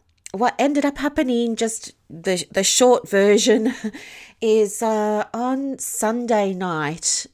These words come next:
and the, the date was the seventh of August, on Sunday night, the seventh of August, as I was going to, to sleep, uh, I, I do meditation every night. And, uh,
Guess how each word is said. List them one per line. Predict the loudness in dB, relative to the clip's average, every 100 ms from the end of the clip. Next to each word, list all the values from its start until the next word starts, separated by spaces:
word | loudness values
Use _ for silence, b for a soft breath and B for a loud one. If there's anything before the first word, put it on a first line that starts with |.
| -12
and | -6
the, | -4 -4 -4
the | -8 -8
date | -6 -6 -6
was | -6
the | -6
seventh | -4 0 0 0 0
of | -2
August, | 0 2 2 4 2 2 -2
on | -4
Sunday | -6 -10 -4 -4
night, | -4 -4 -4
the | -6
seventh | -8 -8 -8
of | -6
August, | -4 -2 -4 -6 -6
as | -4
I | -2
was | -2
going | -4 -6 -4
to, | -4 -2
to | -4 -10 -10
sleep, | -8 -6 -4 -6 -14 _ _ _ _ _ _ _ -20 -6
uh, | -2 0 -2 -4 B B B B B B _
I, | 0 0 0
I | 0
do | 2
meditation | 0 -2 -4 -4 -4 -4
every | -4 -4 -6
night. | -4 -6 -8 _ _ -6
And, | -2 0 0 -4 -4
uh, | -2 0 0 -2 -4